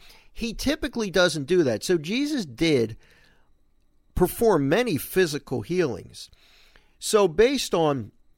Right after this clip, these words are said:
on that and so many other things that we see in Scripture and the teaching of the church, I would say absolutely don't put Jesus in a box when it comes to healing.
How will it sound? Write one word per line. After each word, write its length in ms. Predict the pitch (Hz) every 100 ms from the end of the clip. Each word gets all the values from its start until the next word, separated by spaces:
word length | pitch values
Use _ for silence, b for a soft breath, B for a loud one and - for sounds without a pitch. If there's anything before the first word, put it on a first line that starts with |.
| _ _ _ _ _ -
on 220 | 131 127
that 380 | 151 175 165 -
and 300 | - 113 110 - b b b b b - 151
so 260 | - 311
many 180 | 294 190
other 220 | 165 147
things 520 | - 151 127 123 113
that 280 | - 127 120
we 180 | 127 123
see 340 | - 160 147
in 240 | 135 120 113
Scripture 840 | - - 139 - 131 120 117 113 -
and 320 | 110 107 104
the 180 | - 113
teaching 460 | 101 156 151 - 123
of 140 | 117
the 80 | 107
church, 260 | - 156 -
I 140 | 214 262
would 160 | 233
say 200 | - 147 -
absolutely 960 | 170 220 - 196 170 147 135 - 90 - _ b b b b b b b 117
don't 540 | 113 175 226 226 - -
put 160 | 175
Jesus 480 | 120 156 156 139 127
in 80 | 127
a 60 |
box 420 | 104 123 123 - 107
when 140 | 101
it 100 | 107
comes 300 | - 107 107
to 100 | -
healing. 480 | - 104 92 87